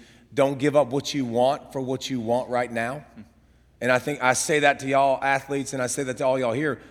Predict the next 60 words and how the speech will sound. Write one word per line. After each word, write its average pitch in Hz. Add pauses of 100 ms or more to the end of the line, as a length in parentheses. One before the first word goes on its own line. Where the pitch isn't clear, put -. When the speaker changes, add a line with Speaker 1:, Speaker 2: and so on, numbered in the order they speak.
(140)
Speaker 1:
Like, 127
whatever 147
my 147
focus 165
is, 202 (280)
I 131
think 135
we 147
get 135
caught 151
up 147
in 147
our, 135
in 127
our, 135
we 147
get, 170
we, 156 (160)
we 143
have 190
our 156
focus 151
and 123
we 131
have 147
our 139
long-term 139
goal, 131 (300)
but 131
then 151
today 156
gets 135
caught 147
up 120
in 135
it. 92
Speaker 2:
Mm-hmm. -
Speaker 1:
And 123
today 147
is, 135
uh, 131
I 127
wake 135
up 135
and 131
I 123
play 135
video 135
games, 127
and 113
six -
hours 127
later 127
I 117
look 123
up 120
and 117
the 110
day's 117
gone, 107